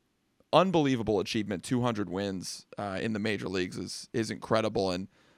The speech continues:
um, you know, I hate to harp on it. I don't even wanna bring it up, but he'll, you know, for me, it's always that Adam Wainwright curveball to, uh, Carlos Beltran in oh six to knock the Mex-,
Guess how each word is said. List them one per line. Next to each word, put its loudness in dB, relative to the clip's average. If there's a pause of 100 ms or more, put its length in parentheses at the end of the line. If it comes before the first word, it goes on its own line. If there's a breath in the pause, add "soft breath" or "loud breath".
(140 soft breath)
um, -2 (520)
you -2
know, -4
I -2
hate 0
to -6
harp 2
on 2
it. 2
I 2
don't 0
even -4
wanna 0 (140)
bring 2
it 2
up, 4
but 0
he'll, 4
you 2
know, 0
for 0
me, 6
it's 6
always 4
that 2
Adam 0
Wainwright 0
curveball 0
to, -2
uh, 0
Carlos 0
Beltran -2
in -4
oh 0
six -2
to -4
knock -2
the -8
Mex-, -4